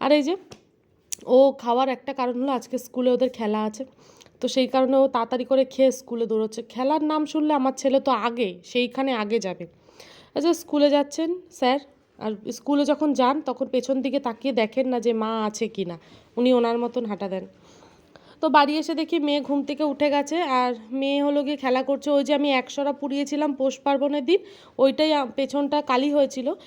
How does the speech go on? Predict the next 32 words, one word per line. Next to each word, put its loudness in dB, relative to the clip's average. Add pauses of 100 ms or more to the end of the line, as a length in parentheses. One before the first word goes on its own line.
(200)
তো -2
ওই 0
কালিটা 0
পরিষ্কার -4
করে 2
দিয়েছি। 0
আমার 2
মেয়ে 2
এখন -2
নিয়ে 2
বসে -2
বসে 2
খেলা 2
করছে। -2 (500)
ওকে 2
এবার 2
খাইয়ে -2
দাইয়ে 0
না 0
গরম 0
জল 2
বসাবো, -6 (280)
কারণ -2
আজকে -4
ভাবছি -6 (120)
তাড়াতাড়ি -2
সমস্ত -6
কাজ -6 (320)
একদম -2
শেষ 0
করে -2
ফেলবো। -4